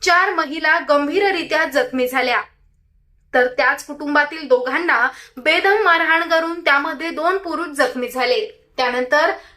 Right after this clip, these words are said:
गडबड गोंधळ ऐकून घटनास्थळी गावातील लोक जमा होताच तेथून त्या टोळक्यानं पळ काढला. ही घटना घडल्यानंतर यातील जखमींवर राहुरीच्या ग्रामीण रुग्णालयामध्ये उपचार केल्यानंतर या घटनेची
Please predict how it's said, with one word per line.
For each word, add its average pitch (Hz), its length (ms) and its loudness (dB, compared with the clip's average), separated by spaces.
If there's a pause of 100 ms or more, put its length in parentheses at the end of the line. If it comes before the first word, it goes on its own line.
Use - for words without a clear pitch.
(140)
गडबड 349 360 2
गोंधळ 330 400 0
ऐकून 339 340 -2
घटनास्थळी 311 640 0
गावातील 294 500 0
लोक 285 240 0
जमा 269 340 0
होताच 294 500 -2 (100)
तेथून 285 380 -4
त्या 311 180 -2
टोळक्यानं 269 560 0
पळ 269 320 -2
काढला. 233 440 -2 (880)
ही 247 80 -6
घटना 254 360 -2
घडल्यानंतर 262 760 -2 (340)
यातील 359 380 0
जखमींवर 330 600 -2
राहुरीच्या 294 640 -2
ग्रामीण 277 340 -2
रुग्णालयामध्ये 294 720 -2
उपचार 302 440 -2
केल्यानंतर 302 720 -2 (140)
या 254 140 0
घटनेची 294 720 -4